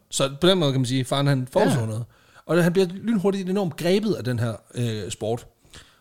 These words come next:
Speaker 1: Og samtidig så bringer den ham også ind i et miljø, som han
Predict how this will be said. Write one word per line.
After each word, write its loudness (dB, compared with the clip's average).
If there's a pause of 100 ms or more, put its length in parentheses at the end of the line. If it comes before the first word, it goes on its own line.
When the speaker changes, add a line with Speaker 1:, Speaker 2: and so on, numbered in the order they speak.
(160)
Speaker 1:
Og -2
samtidig 2
så -4
bringer 4
den 0
ham 2
også 2
ind 0
i 2
et -4
miljø, 4 (200)
som -2
han -2